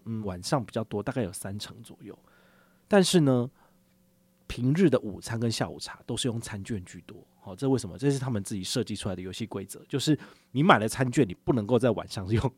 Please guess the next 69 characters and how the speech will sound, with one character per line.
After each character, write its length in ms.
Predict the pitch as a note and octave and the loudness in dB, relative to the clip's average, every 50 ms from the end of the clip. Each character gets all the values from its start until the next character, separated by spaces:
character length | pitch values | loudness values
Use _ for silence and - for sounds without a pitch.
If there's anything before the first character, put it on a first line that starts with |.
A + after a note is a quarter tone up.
| - - | -12 -20
<laughs> 360 | - - - - - G3+ - | -20 -20 -20 -18 -14 -10 -6
你 60 | - | 2
不 80 | A#2+ D3 | 8 8
能 100 | F#3 D#3+ | 8 10
够 80 | D#3 D#3+ | 8 8
在 140 | C#3+ D3+ | 8 6
假 240 | C#3+ - D#3 B2+ A#2 | 6 6 4 2 2
日 160 | A2+ A2+ A2+ | 2 0 0
用。 200 | G#2 G2+ G#2 F#2 - - - - _ _ _ - | 0 -2 -4 -4 -6 -12 -20 -20 _ _ _ -2
那 80 | G3 | 4
当 80 | F#3 A3+ | 6 6
然 120 | G#3 E3 | 6 6
假 120 | D#3+ G3 F#3 | 6 6 6
日 60 | F3+ | 6
人 100 | D#3 B2 | 6 4
家 80 | C#3+ | 4
就 80 | D3+ C3+ | 2 0
不 120 | A#2 G#2+ | 2 2
会 60 | A2 A2 | 2 2
去 160 | - - A#2 | 0 0 0
用 160 | A#2+ A2 F2 F#2 | 0 0 0 -2
了， 80 | D#2 | -10
好， 140 | E2+ G2 G#2+ | -8 -4 0
因 40 | B2 | 0
为 60 | D3+ | 0
假 180 | D3+ - E3 D#3 | 2 4 2 4
日 120 | D#3 C#3+ | 4 2
你 120 | G#2+ F#2 E2+ | 0 -2 -4
是 140 | D#2+ - | -4 -2
要 80 | B2+ A#2+ | 0 0
原 180 | G#2+ F#2 E2 - G2+ | 0 -2 -6 -10 -12
价， 240 | - - A2+ E2 - - G#2+ | -10 -10 -10 -10 -10 -12 -14
好， 120 | G#2 G#2 | -6 -2
那 80 | C3 D#3 | 0 2
难 180 | D#3+ C3 G#2 A2+ | 2 2 2 2
怪 140 | A2+ C3 | 4 4
就 140 | B2 A#2 A#2+ | 4 4 2
是 200 | G#2+ - B2 A#2 - - - - _ _ | 0 2 0 0 0 -2 -14 -20 _ _
美 100 | - A2+ | -4 -4
国 160 | G#2 F#2 A2+ | 0 0 2
运 80 | C3 C3 | 2 2
通 160 | A#2+ A#2+ A#2+ | 2 0 -2
卡 140 | A2+ - E2+ | -4 -6 -8
拿 180 | E2 F2 F2+ F#2+ | -10 -8 -6 -6
来 100 | G2 G#2 | -6 -4
吃 160 | - - - | -4 -4 -6
伯 180 | G#2 G2+ F#2+ F#2+ | -6 -6 -4 -4
利 80 | G#2+ | -4
厅 180 | A2 - G#2 G2+ | -4 -6 -6 -6
真 120 | F#2 G#2+ | -4 -4
的 40 | G2 | -4
C 240 | F2+ - - - G#2+ | -4 -6 -8 -6 -6
P 80 | G2 G2 | -6 -6
值 120 | - G2 | -8 -10
很 100 | - F#2+ | -14 -14
高， 180 | - F2 E2+ E2+ | -14 -14 -8 -4
因 60 | A2+ | 0
为 100 | C#3 C#3 | 0 0
就 140 | B2+ C#3 B2+ | 2 0 0
是 100 | B2 C#3+ | -2 0
两 260 | B2+ A2 G#2 E2+ F#2 | 0 0 0 0 0
人 160 | G2+ F#2+ F#2+ | -2 -4 -4
五 180 | G#2 G#2+ F#2+ F#2 | -4 -4 -6 -6
折 280 | F2+ - - G#2+ D#2+ D2 | -6 -4 -4 -4 -4 -6
啊， 120 | B1+ - - - - - - _ | -10 -14 -16 -18 -20 -20 -16 _
那 80 | - E3 | -2 0
甚 160 | D#3+ - F3 | 2 2 2
至 140 | D#3+ E3 D#3+ | 2 2 2
是 200 | D3 D#3+ D#3+ D3 | 2 2 2 0